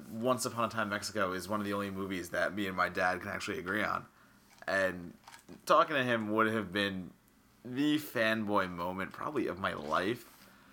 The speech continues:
And, of course, it didn't happen after getting confirmed, so today was my little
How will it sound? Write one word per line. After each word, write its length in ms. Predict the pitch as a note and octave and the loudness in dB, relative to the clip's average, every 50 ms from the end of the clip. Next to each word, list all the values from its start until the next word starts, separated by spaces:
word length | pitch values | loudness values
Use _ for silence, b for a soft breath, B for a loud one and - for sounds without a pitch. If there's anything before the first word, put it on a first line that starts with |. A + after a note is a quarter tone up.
| B B B B B B - | B B B B B B 0
And, 220 | - C#3+ D3 C#3+ C3 | 4 6 6 6 6
of 140 | A#2 A2+ | 2 2
course, 460 | - G#2+ G2+ G2 F#2+ F#2+ - - - - - - | 2 4 4 4 4 2 -2 -8 -8 -12 -6 -4
it 300 | C#2+ F2+ E2 - C#2+ - | -2 -2 -2 -4 -6 -6
didn't 260 | E2+ F2 F2 F2+ E2 | -4 -4 -4 -4 -2
happen 540 | F#2+ G2 F#2+ F#2+ F#2+ G#2 G2+ F#2+ F#2+ F#2+ F#2+ - | 2 2 2 2 2 0 -4 -4 -6 -8 -10 -8
after 420 | F2 F2 F2+ - - E2+ E2+ E2+ - - | -8 -8 -8 -6 -6 -6 -6 -6 -8 -6
getting 260 | - F#2+ F2 E2+ F2 | -2 -2 -2 -2 -4
confirmed, 520 | F2 F#2 F2+ F2 - - F#2+ F#2+ F#2+ F#2+ F2+ | -6 -8 -10 -8 -4 -2 0 0 0 0 -2
so 280 | - - F2+ E2+ F2 - - B B B B B B B B B B | -4 -2 -2 -2 -4 -4 -6 B B B B B B B B B B
today 240 | - - D3+ C#3+ C3+ | 4 6 8 8 8
was 180 | B2+ B2 A2 G#2+ | 8 4 2 4
my 220 | A2 G#2+ G#2+ G#2 G2 - - | 4 4 4 4 2 -2 0
little 280 | G#2 G#2+ G2+ G2+ G2 | 2 4 4 4 2